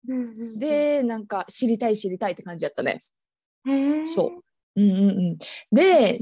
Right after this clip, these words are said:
Speaker 2: 何をしたかっていうと、これ私だけのイベントじゃ、じゃなくって、私と私の友達でやった、あの、コラボレーションのワークショップやってんけど、えー、私のお友達が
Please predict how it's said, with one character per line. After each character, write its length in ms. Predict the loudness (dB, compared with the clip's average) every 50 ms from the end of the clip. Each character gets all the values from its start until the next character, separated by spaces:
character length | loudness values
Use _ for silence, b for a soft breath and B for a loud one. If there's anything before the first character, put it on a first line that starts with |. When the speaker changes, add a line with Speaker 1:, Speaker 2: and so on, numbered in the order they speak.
| -6 -8 -10 -12 -4 _
Speaker 2:
何 420 | 4 4 6 4 4 4 4 2 2
を 40 |
し 80 | 2 0
た 120 | 0 0
か 100 | -2 -2
っ 100 | -4 -4
て 80 | _ -4
い 60 | -4
う 80 | -4 -4
と、 380 | -4 -4 -2 0 -2 -2 -4 _ _ _ _
こ 80 | -4
れ 80 | -2 -2
私 440 | -2 -2 -4 -6 -8 -6 -8 -6 -6
だ 140 | -6 -6
け 140 | -4 -6 -6
の 80 | -4 -6
イ 100 | -6 -8
ベ 120 | -8 -10
ン 60 | -12
ト 120 | -12 -12 -10
じ 100 | -10 -10
ゃ、 140 | -10 -12 -14 _ _ -14
じ 100 | -8 -6
ゃ 40 | -6
な 140 | -6 -6
く 140 | -6 -6 -8
っ 20 | -8 -8 -12 -20 -4 0
て、 320 | 4 6 6 6 6 4 B B B B B
私 320 | -4 -2 0 0 0 0 0
と 80 | 0
私 240 | 0 0 0 -2 -2
の 120 | -2 -2 -2
友 220 | -4 -6 -6 -4
達 240 | -4 -4 -4 -2 -2
で 80 | -2
や 120 | 0 -2 -2
っ 40 | -6 _ _ _
た、 260 | -8 -8 -8 -10 -14 _ _
あ 100 | -12 -10
の、 140 | -10 -10 -8
コ 120 | -4 -2 0
ラ 140 | 2 2
ボ 160 | 2 2 2 4
レ 120 | 4 2
ー 20 |
シ 120 | 2 0 -4
ョ 40 | -8
ン 40 |
の 140 | -10 -8 -6
ワ 120 | -6 -6 -6
ー 20 |
ク 100 | -8 -8
シ 80 | -8 -8
ョ 40 |
ッ 20 | -8
プ 140 | -8 -12 -14
や 40 |
っ 40 | -14
て 180 | -14 _ -14 -14
ん 80 | -12
け 120 | -10 -6 0
ど、 440 | 2 4 6 6 6 6 4 2 B B B B B B B B B B B _ _ -2
え 600 | 0 2 2 2 0 0 0 -2 -2 -4 -4 -4 -2
ー、 20 |
私 260 | -2 0 0 0 0
の 120 | 2 0 0
お 60 | 0
友 200 | 0 -2 -2 -2
達 260 | -4 -4 -4 -4 -4
が 420 | -2 -2 -2 -2 -4 -6 -8 -10